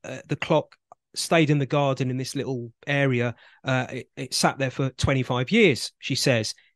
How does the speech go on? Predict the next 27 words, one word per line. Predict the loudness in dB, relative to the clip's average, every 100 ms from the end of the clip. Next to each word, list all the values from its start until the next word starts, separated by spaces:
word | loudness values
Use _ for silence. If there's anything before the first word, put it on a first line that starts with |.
| 2
Anyway, | 4 4 2 2
she | -2
then | -2 -2
goes | -4 -2
on, | 0 0 -4 _ _
roll | 6 8 8
on | 8 4
to | 0
the |
summer | -2 0 0 0
of | -2
twenty | -2 -2 -2
twenty-two, | -2 -4 -4 0 2
and | 2
she | 2 -2
says, | 0 2 0 -6 _
"The | -10
phone | 2 4 6 4
rings. | 0 -2 -10 -16 _
It's | 0 0
Paul | -4 -2 -2
McCartney." | -4 2 2 2 -2 -2
And | -4
he | -4
begins | 0 -2 -2
to | -4
explain, | -4 -4 0 2 2 0 -4